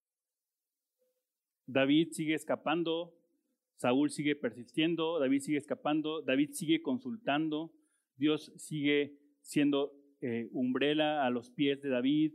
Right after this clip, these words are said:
y David sigue poniendo su vida en sus decisiones conforme a lo que Dios le decía, porque seguía consultando, y al final la promesa de Dios se cumple y David es rey.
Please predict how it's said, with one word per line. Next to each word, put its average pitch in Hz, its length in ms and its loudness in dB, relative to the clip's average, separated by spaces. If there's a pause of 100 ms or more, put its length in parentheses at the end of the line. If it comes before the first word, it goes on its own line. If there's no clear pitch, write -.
y 127 100 -2
David 127 300 2
sigue 147 280 -2
poniendo 135 340 0
su 139 220 -10
vida 143 380 0
en 135 80 -4
sus 127 160 -8
decisiones 135 500 -4
conforme 117 320 -8
a 113 40 -2
lo 113 120 -8
que 123 140 -10
Dios 139 180 -4
le 139 80 0
decía, 131 460 -2 (280)
porque - 220 -6
seguía 127 340 0
consultando, 117 600 -6 (260)
y 135 60 -2
al 123 80 0
final 135 420 2
la 127 120 -2
promesa 135 400 0
de 143 80 0
Dios 131 200 -4
se 123 160 -6
cumple 131 420 -4
y 135 160 -2
David 120 360 0 (1120)
es 117 160 0
rey. 101 300 -6